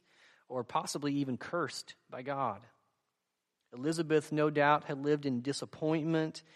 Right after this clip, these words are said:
and frustration due to her inability to have children. But here, in her old age, not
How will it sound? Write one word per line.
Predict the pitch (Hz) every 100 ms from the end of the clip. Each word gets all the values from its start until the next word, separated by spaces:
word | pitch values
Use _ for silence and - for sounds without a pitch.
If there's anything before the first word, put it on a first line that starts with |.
| - _
and | 131 -
frustration | 139 117 - - 147 151 - 143 127 120
due | 135 151 147
to | 131
her | 127
inability | 127 135 123 123 139 139 127
to | 117
have | 120 113
children. | - 123 120 110 101 110 _ _ _ _ _ _ _ _
But | 127
here, | 113 190 190 139 - - _ _ _ _ _
in | 151 170
her | 208
old | 180 180 175
age, | 160 160 143 135
not | 135 160 208